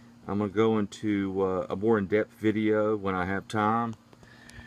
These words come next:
But for those of you who don't know, and I could only find this clip on a German site without having to buy it, so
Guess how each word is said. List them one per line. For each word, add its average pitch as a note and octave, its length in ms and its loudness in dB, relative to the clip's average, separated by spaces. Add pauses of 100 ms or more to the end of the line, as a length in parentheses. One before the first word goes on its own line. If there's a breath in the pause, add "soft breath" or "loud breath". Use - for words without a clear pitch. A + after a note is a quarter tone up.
(260 loud breath)
But D3 280 4
for A#2 120 -4
those C3 300 2
of A2+ 100 -6
you B2 140 0
who A#2+ 60 4
don't A2+ 260 0
know, A2+ 300 2
and G#2 60 0
I A2 120 0
could B2+ 160 -6
only B2+ 180 0
find A#2 460 0
this G#2 160 -4
clip A#2+ 360 -6
on F#2+ 140 -2
a F2 80 -2
German G#2 420 0
site F#2 400 -4
without G2 280 -6
having F#2+ 180 -4
to E2+ 80 -6
buy F#2+ 360 -4
it, F2 140 -6
so A#2 720 0